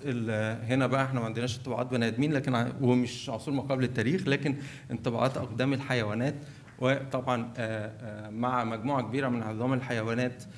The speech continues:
آه، مختلف انواع الحيوانات حتى فرس النهر. الموقع مطلع مجموعه كبيره من الاثار.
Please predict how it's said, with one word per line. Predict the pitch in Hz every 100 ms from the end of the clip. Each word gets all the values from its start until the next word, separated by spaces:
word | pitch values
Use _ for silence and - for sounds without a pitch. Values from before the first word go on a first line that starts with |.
| - -
آه، | 113 107 101 107 -
مختلف | 131 110 - 147 139 139
انواع | 127 135
الحيوانات | 131 123 113 127 -
حتى | 147 139 123
فرس | - 120 117
النهر. | 113 101 92 - - - - - - - - - - - - - -
الموقع | 135 151 160 147
مطلع | 120 123 151 151 127 -
مجموعه | 117 113 120 139 123
كبيره | 98 139 135 120
من | 113 120 131
الاثار. | 120 123 110 139 151 180 -